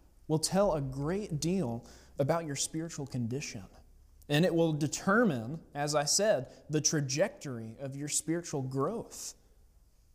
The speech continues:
What I'm gonna attempt to show this morning is that there are several ways that we need to learn to listen as Christians.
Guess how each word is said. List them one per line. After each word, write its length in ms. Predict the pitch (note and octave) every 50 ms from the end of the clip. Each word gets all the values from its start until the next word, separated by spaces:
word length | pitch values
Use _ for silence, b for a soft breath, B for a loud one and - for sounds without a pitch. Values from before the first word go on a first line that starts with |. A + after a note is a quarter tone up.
| _ _ _ _ _ _
What 140 | C#3+ D3+ D#3
I'm 80 | D#3
gonna 200 | D#3 F3+ F#3 E3
attempt 460 | C3+ C3 - - F#3+ F#3+ F3 - - -
to 120 | - B2+
show 600 | - - - D#3+ E3 F#3 G3 D#3+ C3 A#2+ B2 C3+ -
this 240 | - C#3 C3 - -
morning 420 | C#3 C3 B2 A#2+ A#2 A#2 B2 B2+ B B B B B B B B B B B
is 140 | - C#3+ C#3
that 180 | D#3+ E3 E3 -
there 140 | E3 D#3 D3
are 80 | C#3+
several 520 | C#3 - - F3+ F#3 A3+ G#3 F#3 F3 D#3 C#3+
ways 520 | C3 C#3+ D#3 E3+ E3 D3 B2+ A2+ A2 -
that 160 | C3 A#2+ G2
we 260 | A2 A#2 B2+ D3+ F3
need 240 | F3 E3+ D#3+ D3+ - -
to 120 | - C3+
learn 580 | A#2+ A#2 A#2 A#2+ B2+ D3 D#3+ E3+ E3+ E3+ F3 D#3+
to 140 | - - C#3+
listen 800 | B2+ A#2 A#2 B2 D3 E3+ - - A#2 G#2 E2+ D2+ E2 F#2+ A#2 - - - - - - - _ _ -
as 200 | - B2 A#2+ -
Christians. 800 | - - - C#3 C3 - - - G#2+ D#2+ D#2 - - - - -